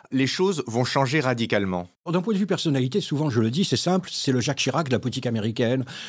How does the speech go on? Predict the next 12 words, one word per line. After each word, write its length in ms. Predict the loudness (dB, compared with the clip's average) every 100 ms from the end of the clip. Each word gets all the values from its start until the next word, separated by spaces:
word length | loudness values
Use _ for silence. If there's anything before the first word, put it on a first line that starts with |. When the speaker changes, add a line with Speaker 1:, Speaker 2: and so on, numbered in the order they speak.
| -8
Speaker 2:
C'est-à-dire, 380 | 0 2 2 2
c'est 160 | 2
l'homme 240 | 2 2 4
politique 480 | 2 2 0 0 2
qui 120 | 0
a 60 |
toujours, 760 | 0 0 2 2 2 2 0 -6 _
s'est 200 | -4 -2
toujours 300 | 2 2 2
positionné 500 | 0 0 0 2 4
au 100 | 2
centre. 540 | 2 0 0 0 -8